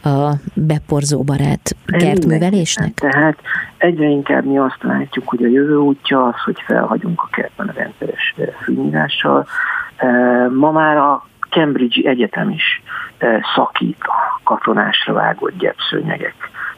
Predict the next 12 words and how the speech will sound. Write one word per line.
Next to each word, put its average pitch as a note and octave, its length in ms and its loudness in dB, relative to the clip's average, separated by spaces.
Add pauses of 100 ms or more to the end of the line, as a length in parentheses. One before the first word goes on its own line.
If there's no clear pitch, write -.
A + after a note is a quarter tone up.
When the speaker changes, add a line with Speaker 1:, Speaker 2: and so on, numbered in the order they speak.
Speaker 2:
több - 160 0 (120)
száz G#2 200 0
éves - 360 0
hagyományával. C#3 1120 2 (360)
Eh, C3 120 2 (140)
pont D3 280 2
a C3 100 2
tavalyi B2 520 4
év, A2+ 120 2 (120)
eh, C3 100 -4 (260)
júliusában, G#2+ 880 0 (560)
eh, G#2 500 -2